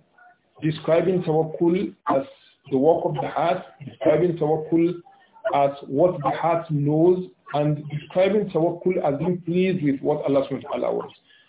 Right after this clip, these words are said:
So all of these definitions boils down to one thing. It means it is a function of the heart. Tawakkul is not just a mere statement that I rely on Allah, so it is something that really comes from the heart.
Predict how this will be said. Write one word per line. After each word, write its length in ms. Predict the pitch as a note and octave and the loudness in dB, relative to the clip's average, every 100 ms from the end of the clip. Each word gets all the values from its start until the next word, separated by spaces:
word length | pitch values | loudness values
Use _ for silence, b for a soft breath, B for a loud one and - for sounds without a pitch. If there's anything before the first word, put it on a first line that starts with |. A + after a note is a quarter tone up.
| b b - | b b -4
So 160 | E3+ E3+ | -4 2
all 160 | - - | 4 4
of 200 | F3+ D#3+ | 2 2
these 280 | G3 G3 F#3+ - - - D3 | 2 2 0 -8 -20 -8 -6
definitions 600 | E3 E3 D#3+ D#3+ D#3 D#3 - _ _ | 0 2 2 2 0 -2 -8 _ _
boils 340 | - - F3 D#3 | 4 4 4 4
down 200 | D3+ - | 2 2
to 60 | |
one 240 | A#2+ A#2 A2+ | 0 0 -2
thing. 200 | G2+ - - | -6 -8 -14
It 160 | C3+ | -4
means 400 | E3 F#3 F#3+ F#3 - _ _ _ _ - | 2 4 4 0 -6 _ _ _ _ -8
it 80 | D3 | -4
is 80 | D3 | -2
a 100 | - | 0
function 320 | F#3+ - D#3+ | 0 2 0
of 60 | C#3 | 0
the 60 | |
heart. 320 | - - A#2+ - _ - | -2 -4 -6 -6 _ -2
Tawakkul 640 | C#3 F3+ - G3+ G#3+ G#3 | 0 0 2 2 2 -2
is 80 | D3 | -2
not 240 | D#3 E3+ | 0 0
just 320 | C#3 D#3+ D#3 - _ - - - | 0 0 -2 -12 _ -20 -12 -2
a 80 | C#3 | 0
mere 340 | C#3+ D#3+ D#3 | 2 2 0
statement 420 | - D3+ - D3 C#3 | -2 -4 -2 -2 2
that 200 | - - | 2 2
I 60 | C#3 | 0
rely 440 | C3+ C3+ B2+ D#3 F#3 | 2 2 2 4 2
on 120 | D#3+ | 0
Allah, 480 | D3 B2+ B2+ D#3 F3+ - _ - | -2 -2 0 0 -2 -12 _ -4
so 100 | G#3 | 2
it 100 | F#3 | 2
is 140 | E3 D#3+ | 2 0
something 260 | G#3 G3+ G#3+ | -2 -2 -2
that 140 | F#3 | -2
really 280 | D3 F3+ D#3+ - | -2 0 -2 -2
comes 200 | D#3+ D#3+ | -2 0
from 120 | C#3 | -2
the 80 | A2+ | -2
heart. 300 | - B2+ | -4 -6